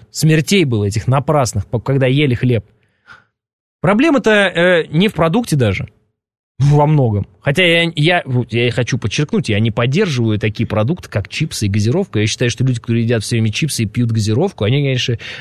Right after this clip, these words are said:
рискуют жизнью. Рискуют. Но и люди, которые всё время едят сельдерей, они всё равно умрут.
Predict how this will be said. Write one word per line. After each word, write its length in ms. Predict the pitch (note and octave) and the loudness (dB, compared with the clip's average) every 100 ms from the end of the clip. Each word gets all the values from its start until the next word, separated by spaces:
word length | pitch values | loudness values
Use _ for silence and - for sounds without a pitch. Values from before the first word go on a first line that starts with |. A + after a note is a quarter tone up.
| B2+ | 0
рискуют 540 | C#3+ D#3+ - E3+ B2+ | 0 0 0 2 2
жизнью. 500 | B2+ D#3+ G2+ A2 A2 - _ - | 2 0 0 -4 -8 -12 _ -2
Рискуют. 500 | C#3+ C3+ - A#2 - - - | -2 -2 -4 -4 -6 -16 -4
Но 160 | C#3+ | 0
и 100 | F3+ | 2
люди, 240 | A3+ C#4+ C4+ | 2 2 2
которые 400 | C4 C4+ C4+ B3+ | 0 0 0 0
всё 120 | C4+ | 0
время 180 | C4 B3+ | 0 0
едят 220 | B3 A#3 | 0 0
сельдерей, 480 | - A3+ A3 C#4 B3 | 0 -2 0 2 2
они 140 | E3+ E3 | 2 0
всё 140 | F#3+ | 0
равно 160 | G#3 E3+ | 0 2
умрут. 520 | D3+ D#3 C3 F#2+ | 2 2 0 -4